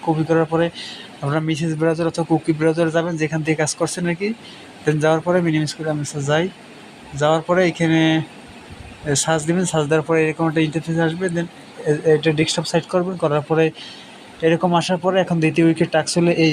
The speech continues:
এইখানে নিচে দেখেন পাঁচটা, ছয়টা টাস্ক আসছে আবার নতুন। এই একটা, দুইটা, তিনটা, চারটা, পাঁচটা, ছয়টা। এই ছয়টা আমার কমপ্লিট করা লাগবে। তো কীভাবে কী করবেন সম্পূর্ণ প্রসেস আমি ভিডিওতে দেখাবো।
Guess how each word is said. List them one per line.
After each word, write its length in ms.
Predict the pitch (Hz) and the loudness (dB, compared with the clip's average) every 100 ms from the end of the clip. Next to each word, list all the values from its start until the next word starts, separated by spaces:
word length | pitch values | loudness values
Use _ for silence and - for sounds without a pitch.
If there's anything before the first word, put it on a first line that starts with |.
| 147 | 2
এইখানে 340 | 139 156 156 | 0 0 0
নিচে 260 | 151 147 151 | 0 0 0
দেখেন 320 | 147 143 175 185 - | -2 -2 -4 -6 -4
পাঁচটা, 240 | 143 165 160 | -2 -2 -2
ছয়টা 340 | - 160 156 | 0 2 2
টাস্ক 300 | 156 156 - | 0 -2 0
আসছে 240 | 165 - 185 | -2 0 0
আবার 180 | 170 165 | 2 2
নতুন। 280 | 160 147 185 202 - - - - | -2 -4 -8 -8 -14 -20 -14 -2
এই 120 | 151 | 0
একটা, 280 | 156 - 180 | 0 2 2
দুইটা, 480 | 175 156 156 165 185 214 - - - - - | 2 2 0 2 0 -2 -12 -20 -20 -20 -2
তিনটা, 540 | 160 160 147 180 190 220 - - | 0 0 0 0 0 -2 -14 0
চারটা, 600 | 151 147 - 180 185 202 - 160 | 0 0 -2 0 0 0 -6 0
পাঁচটা, 440 | 156 - - 185 214 - - | 2 0 0 2 0 -2 -6
ছয়টা। 320 | - 156 143 131 - - - - - | 0 0 0 -4 -6 -18 -20 -16 -4
এই 60 | 156 | -2
ছয়টা 300 | 165 165 180 | 0 0 0
আমার 160 | 190 | 0
কমপ্লিট 400 | 185 165 165 180 | 0 0 0 -2
করা 220 | - 175 | 2 2
লাগবে। 320 | 175 180 196 214 | 2 0 0 -2
তো 100 | 180 | 0
কীভাবে 280 | 170 165 170 | 2 4 4
কী 100 | 175 | 2
করবেন 320 | - 175 196 | 2 0 0
সম্পূর্ণ 360 | 170 160 165 160 | -4 -2 -2 0
প্রসেস 300 | 165 165 170 | -2 0 0
আমি 120 | 160 | 0
ভিডিওতে 280 | 143 147 - | 0 -2 0
দেখাবো। 280 | 160 165 | -2 0